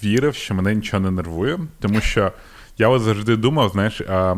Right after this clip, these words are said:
нам там в коментах чи хтось там, знаєш, в ютубчики пише, що його нервує. Думаю,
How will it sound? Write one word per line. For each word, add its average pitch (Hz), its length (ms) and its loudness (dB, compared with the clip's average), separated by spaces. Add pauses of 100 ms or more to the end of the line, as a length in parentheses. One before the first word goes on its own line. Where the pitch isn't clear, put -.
нам 113 380 2
там 95 220 0
в - 60 -10
коментах 135 680 0
чи - 160 -4
хтось - 300 -4
там, 90 200 -4
знаєш, 101 260 -2
в 101 40 -12
ютубчики 110 580 -4
пише, 131 300 -2
що - 240 2
його 95 200 4
нервує. 87 400 -2
Думаю, 85 300 -6